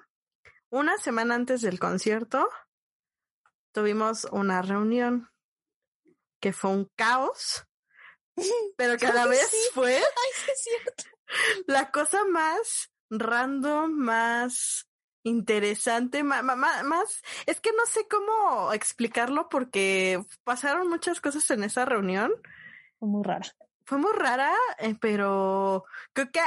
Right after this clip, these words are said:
Speaker 1: ahí fue el momento, bueno, al menos para mí, creo que ese fue el momento en que yo dije,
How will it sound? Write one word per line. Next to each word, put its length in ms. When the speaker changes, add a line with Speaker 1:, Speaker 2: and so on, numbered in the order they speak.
Speaker 1:
ahí 240
fue 220
el 80
momento, 640
bueno, 420
al 220
menos 320
para 240
mí, 120
creo 140
que 80
ese 160
fue 220
el 80
momento 500
en 100
que 140
yo 140
dije, 360